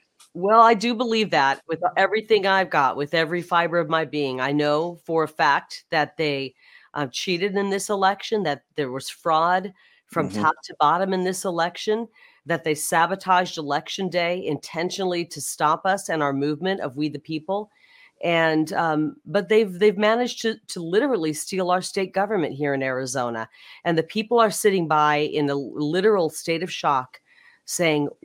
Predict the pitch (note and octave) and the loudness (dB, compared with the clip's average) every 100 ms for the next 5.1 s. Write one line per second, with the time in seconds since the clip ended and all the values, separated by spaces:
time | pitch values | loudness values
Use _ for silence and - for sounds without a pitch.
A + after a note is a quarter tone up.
0 | - C3 C3+ D#3 F3 F#3 F3+ C#3+ D#3 C3 | -16 -12 -4 0 2 2 0 -2 -4 -2
1 | C3 A2 A2+ _ _ _ - E3 D3+ - | -4 -4 -8 _ _ _ 0 2 4 2
2 | C#3+ C3+ - - - C#3 D#3+ D3+ - C#3+ | 0 -4 -8 -14 -14 -4 -2 -2 -4 -4
3 | C3+ C#3 A#2+ G#2+ C#2+ _ _ _ _ - | -4 -4 -6 -8 -12 _ _ _ _ -6
4 | G#2 F#2+ G2 G2 - F#2+ F#2+ F2+ F2+ A2 | -4 0 0 -2 0 2 6 6 6 2
5 | F3 | 0